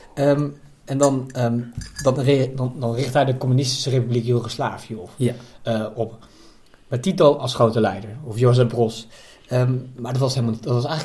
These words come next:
Speaker 1: helemaal niet zo slecht,
Speaker 2: Ja, hij
Speaker 1: toch?
Speaker 2: bleef de naam Tito houden, hè?
Speaker 1: Ja.
Speaker 2: Ja, ja. Nee, hij heeft toen in het begin ook, eh, een beetje de kat uit de boom gekeken. En, eh, toen had je ook nog de Marshallhulp. En ik meen zelfs dat hij ook nog als een van de weinige landen in Oost-Europa de Marshallhulp heeft weten te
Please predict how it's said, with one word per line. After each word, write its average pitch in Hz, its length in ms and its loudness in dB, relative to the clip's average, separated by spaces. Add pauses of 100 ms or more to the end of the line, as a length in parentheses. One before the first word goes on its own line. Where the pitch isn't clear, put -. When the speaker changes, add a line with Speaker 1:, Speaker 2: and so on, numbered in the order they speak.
(100)
Speaker 1:
helemaal 104 80 -6 (120)
niet 120 60 -10
zo - 60 -8 (100)
slecht, - 160 -2
Speaker 2:
Ja, 151 60 -4
hij 151 40 -2
Speaker 1:
toch? 175 140 -2
Speaker 2:
bleef 196 120 2
de 185 80 -4
naam 175 220 -2
Tito 190 240 2
houden, 120 320 0
hè? 185 80 -2 (120)
Speaker 1:
Ja. 190 240 4
Speaker 2:
Ja, 139 240 4 (100)
ja. 127 200 0 (680)
Nee, 160 180 6
hij 165 100 4
heeft 160 200 2
toen 131 140 2
in 127 60 6
het 113 120 2
begin 123 300 2
ook, 110 220 -2
eh, 113 100 2 (340)
een 82 220 -8
beetje 120 280 0
de 117 60 -6
kat - 200 0
uit 117 80 -2
de 104 60 -6
boom 123 220 0
gekeken. 151 520 -2
En, 110 220 0
eh, 101 160 -4 (720)
toen 123 140 0
had 113 140 0
je 120 60 0
ook 117 60 2
nog 117 180 0
de 113 80 -4
Marshallhulp. 110 640 -2
En 104 80 -4
ik 104 80 -6
meen 117 180 -2
zelfs 107 260 -6
dat 107 120 -6
hij 117 100 -2
ook 117 120 -6
nog 101 200 -6
als 117 120 -10
een 120 160 -4
van 104 80 -4
de 101 60 -4
weinige 127 340 -2
landen 107 300 -2
in 107 40 -8
Oost-Europa 107 520 -6
de 101 60 -6
Marshallhulp 135 500 -4
heeft 139 140 -4
weten 135 240 -4
te 135 240 -2